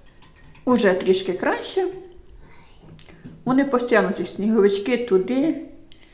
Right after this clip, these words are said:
Я говорю їм: "Ні, щоб з'їсти шоколад той смачний". Вони в чай кидають ілі в капучино, ілі в какао. По-, виходить за весело,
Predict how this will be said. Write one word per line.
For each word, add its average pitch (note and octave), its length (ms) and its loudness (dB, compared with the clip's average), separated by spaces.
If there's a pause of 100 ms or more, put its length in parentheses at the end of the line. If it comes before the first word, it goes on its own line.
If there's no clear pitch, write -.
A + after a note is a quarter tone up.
(300)
Я C4 200 0
говорю G3+ 320 2
їм: G3 260 2
"Ні, F4+ 140 2
щоб D#4 240 0
з'їсти G#3 600 -4
шоколад F3+ 560 -2
той - 260 -10 (340)
смачний". G3 720 -4 (560)
Вони A3+ 280 2
в A#3+ 80 -2
чай F#3+ 340 0
кидають F#3 480 0
ілі G#3+ 140 -2
в - 80 -6
капучино, G3 680 -2 (1000)
ілі A#3 180 2
в - 80 -8
какао. A3+ 680 2 (2000)
По-, B3 360 -4
виходить A#3+ 400 -2
за B3 200 4 (260)
весело, G3+ 800 0